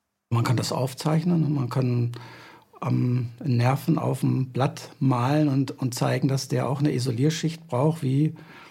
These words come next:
ähm, bei einem Handykabel. Und dass in seinem Fall halt die Isolierschicht durch die Antikörper angegriffen wird und sich an den bestimmten Stellen dann die Isolierschicht aufrollt und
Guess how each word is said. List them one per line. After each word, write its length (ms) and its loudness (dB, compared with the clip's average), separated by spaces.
ähm, 560 2
bei 80 -6
einem 140 2
Handykabel. 760 4
Und 140 2
dass 160 2
in 100 2
seinem 260 2
Fall 220 2
halt 220 0
die 100 2
Isolierschicht 880 0
durch 220 0
die 180 0
Antikörper 560 0
angegriffen 600 0
wird 280 -4
und 180 0
sich 240 -4
an 100 -2
den 220 -2
bestimmten 500 -2
Stellen 400 0
dann 440 0
die 80 -2
Isolierschicht 680 -2
aufrollt 580 -2
und 340 -4